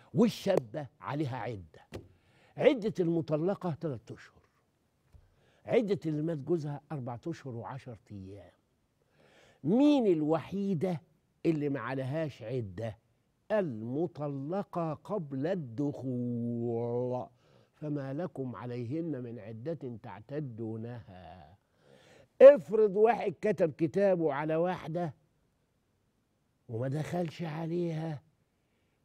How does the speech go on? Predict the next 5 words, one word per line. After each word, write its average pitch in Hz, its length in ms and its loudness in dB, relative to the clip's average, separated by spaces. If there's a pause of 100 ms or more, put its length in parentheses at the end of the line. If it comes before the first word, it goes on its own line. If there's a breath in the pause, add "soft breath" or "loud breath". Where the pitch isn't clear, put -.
والأجل 143 800 0
جاله 156 640 0
مات، 151 800 -4
الله 139 380 -6
يرحمه، 127 800 -8